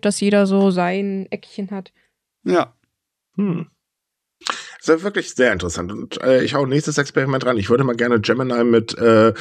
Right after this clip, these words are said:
Speaker 3: Chat G P T einfach mal reden lassen. Das wird bestimmt auch sehr interessant, was dabei rauskommt.
Speaker 1: Oh Gott. <laughs>
Speaker 3: Ja, mal sehen, wie lange es dauert, bis sie den ersten Terminator designen.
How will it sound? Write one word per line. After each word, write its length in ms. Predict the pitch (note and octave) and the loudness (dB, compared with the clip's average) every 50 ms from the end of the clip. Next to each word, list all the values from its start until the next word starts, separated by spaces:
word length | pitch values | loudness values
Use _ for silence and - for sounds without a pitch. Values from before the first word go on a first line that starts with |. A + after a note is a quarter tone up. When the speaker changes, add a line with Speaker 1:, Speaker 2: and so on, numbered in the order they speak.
| - - - - | -12 -14 -16 -10
Speaker 3:
Chat 160 | - - D3 - | -4 -4 -2 -2
G 120 | - C#3 | -2 -6
P 100 | A#2 A#2+ | -4 -4
T 220 | G#2 - C3+ C#3 - | -6 -2 -2 -2 -2
einfach 220 | D#2+ G#2 A#2 A2 | -2 -4 -4 -2
mal 120 | A#2 A#2 G2+ | 0 0 2
reden 240 | G2+ A#2+ B2 A2 | 4 4 2 2
lassen. 320 | E2 D2+ D#2 E2 - E2 D#2+ | 0 -2 -2 -2 -2 -4 -4
Das 140 | E2 - - | -2 2 2
wird 100 | - A2+ | 2 2
bestimmt 240 | A#2 - A#2+ A2 | 0 -4 -2 0
auch 80 | F2+ G#2 | 0 0
sehr 140 | G2 - E2+ | 0 0 -2
interessant, 340 | D#2 - E2 E2 G2+ F2 - | -2 -2 -6 -4 -4 -4 -4
was 100 | E2+ - | -4 -4
dabei 200 | F2 E2+ A#2 D3 | -2 0 -2 -2
rauskommt. 480 | - - G2 - - - F#2+ F#2 - _ - _ _ _ _ - | 0 0 -2 -2 -4 -8 -12 -12 -14 _ -20 _ _ _ _ 0
Speaker 1:
Oh 320 | G3 E3 D#3+ D3+ C#3+ C3+ B2 | 2 2 4 4 2 0 0
Gott. 300 | A#2+ C3+ C3 B2+ - - - - - - - - - - | 0 0 0 0 -2 -10 -10 -10 -10 -10 -12 -10 -2 -2
<laughs> 140 | C#4 C4 - _ - | -2 -2 -2 _ 0
Speaker 3:
Ja, 160 | - - - - - F#3 - | 0 0 0 0 -10 -12 -4
mal 140 | B2 B2+ C3 | -4 -4 -2
sehen, 180 | C#3+ E3 F3 | 0 -2 0
wie 60 | E3 | 0
lange 180 | D#3+ D3+ D3+ D#3 | 0 0 2 0
es 80 | D3 - | 0 2
dauert, 240 | D#3 D3 D#3 D3+ | 4 4 4 4
bis 120 | C3 C#3 C3+ | 2 0 -2
sie 80 | D3 | 0
den 120 | C3+ C3 B2+ | 0 0 0
ersten 300 | A#2+ G#2+ C3+ C3 C#3+ C3 | 0 -2 -2 -4 -4 -4
Terminator 420 | - C#3+ B2+ B2+ B2+ B2+ A#2 A#2 | -4 -2 -2 0 0 0 0 0
designen. 420 | F#2 G2+ G2 F2+ G2 F#2 F2+ F2+ | -2 -2 -2 0 0 0 0 -2